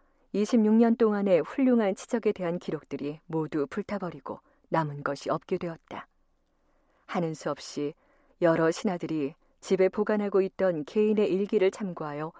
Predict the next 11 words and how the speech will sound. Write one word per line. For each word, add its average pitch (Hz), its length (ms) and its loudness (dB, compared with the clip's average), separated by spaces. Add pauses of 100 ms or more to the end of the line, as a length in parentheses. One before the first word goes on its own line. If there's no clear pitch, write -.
(200)
겨우 175 400 -2
실록을 208 480 -2
편찬하였다. 180 800 -10 (960)
그러나 180 440 4
십 - 200 -8
중 240 160 4
팔 226 180 -2
구는 202 360 0
기록이 214 400 -2
없어져 202 440 -4
버렸으니 190 640 -8